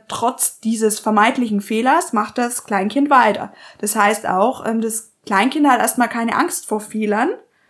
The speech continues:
sonst würde es nie zu starten zu laufen und macht auch danach weiter. Jetzt ist es ja im Erwachsenenleben nicht mehr so. Drum muss man jetzt überlegen, was passiert auf dem Weg vom Kleinkind zum Erwachsenenalter, dass die Fehler oder der Fehlerbegriff dann negativ behaftet wird.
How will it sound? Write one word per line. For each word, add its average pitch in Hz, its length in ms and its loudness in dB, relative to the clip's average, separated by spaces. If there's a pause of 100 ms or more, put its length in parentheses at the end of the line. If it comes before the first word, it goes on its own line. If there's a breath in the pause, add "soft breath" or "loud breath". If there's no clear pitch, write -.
(260)
sonst 240 260 -6
würde 247 160 2
es 247 120 -4
nie 285 180 4
zu 277 140 -2
starten 247 480 0
zu 349 160 -2
laufen 294 440 2 (340 loud breath)
und 254 160 4
macht 247 260 0
auch 247 180 2
danach 240 420 2
weiter. 214 520 0 (840)
Jetzt 233 180 0
ist 247 140 -2
es 247 100 -2
ja 240 140 4
im 233 80 2
Erwachsenenleben 277 640 2
nicht 294 260 0
mehr 214 140 2
so. 190 260 -2
Drum 202 220 -4
muss 262 160 0
man 262 140 2
jetzt 240 160 -2
überlegen, 220 640 0
was 220 260 -2
passiert 247 480 -2
auf 240 180 0
dem 214 160 -2
Weg 233 180 -4
vom 214 220 -4
Kleinkind 240 600 -2
zum 254 160 -2
Erwachsenenalter, 233 920 -2
dass 240 200 -4
die 214 140 -12
Fehler 220 640 -2
oder 208 160 -4
der 202 100 -6
Fehlerbegriff 262 680 -2
dann 262 160 2
negativ 262 500 -2
behaftet 208 480 -12
wird. - 300 -18